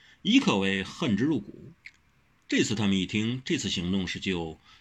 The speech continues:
方恨少、唐宝牛，立即放下一切，毅然参加。他们只在为雪当日的愁辱，他们只恨昨夜诛白愁飞之意。花枯发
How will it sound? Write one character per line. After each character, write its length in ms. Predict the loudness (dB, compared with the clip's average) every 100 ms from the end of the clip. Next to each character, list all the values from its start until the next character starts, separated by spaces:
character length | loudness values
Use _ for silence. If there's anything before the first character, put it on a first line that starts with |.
| _ _ -4
方 220 | 0 2
恨 100 | 0
少、 140 | -2
唐 180 | -6 -4
宝 120 | -4
牛， 260 | -4 -8 -8 _ _ _ _ -2
立 240 | 2 2
即 140 | 0
放 220 | -2 -4 -4
下 120 | -8
一 140 | -8
切， 260 | -4 -4 -4 _ _ _ -6
毅 160 | 0
然 200 | 0 0
参 160 | -6 -6
加。 160 | -6 -10 _ _ _ _ _ _ _ _
他 100 | -2
们 80 | 0
只 200 | 0 0
在 180 | 0 2
为 160 | 2
雪 340 | 0 -2 -6 -6
当 240 | -2 0 0
日 120 | -4
的 280 | -8 -10 -10
愁 340 | -8 -4 -2
辱， 160 | -4 -8 -20 _ _ _ _ _ _ _ _ _ _ _ _ _ _
他 100 | -2
们 80 | 0
只 160 | 2 0
恨 300 | 0 2 2
昨 240 | 2 2
夜 160 | 2 0
诛 200 | 2 2
白 240 | 2 -2
愁 140 | -2 -2
飞 180 | -2
之 220 | 0 -2 -4
意。 140 | -6 _ _ _ _ _
花 160 | -4
枯 120 | -2 -2
发 220 | -4